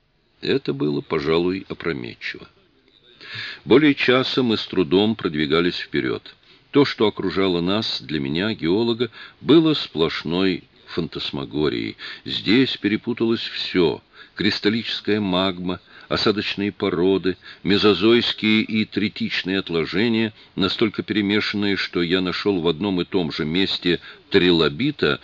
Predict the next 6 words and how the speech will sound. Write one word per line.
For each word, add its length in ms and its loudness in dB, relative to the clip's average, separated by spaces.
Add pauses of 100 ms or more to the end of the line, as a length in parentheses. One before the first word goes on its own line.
(240)
мелового 920 6
синоманского 1000 -2
аммонита 800 2 (240)
и 200 0
третичных 1000 -2
нумулитов. 1000 0